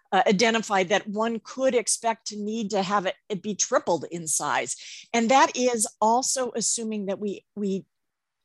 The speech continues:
develop abundant decentralized resources. We still need to connect these re-, very large regions.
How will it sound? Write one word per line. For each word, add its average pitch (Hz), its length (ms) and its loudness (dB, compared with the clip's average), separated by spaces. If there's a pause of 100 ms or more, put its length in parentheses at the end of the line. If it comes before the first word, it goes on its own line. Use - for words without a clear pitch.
develop 214 680 2
abundant 233 840 0 (460)
decentralized 165 1040 0
resources. 160 560 -6
We 214 100 0
still 285 420 4
need 240 260 0
to 190 80 -2
connect 202 500 -6
these 160 220 -4
re-, 175 220 -8
very 190 320 0
large 165 340 -4
regions. 165 520 -6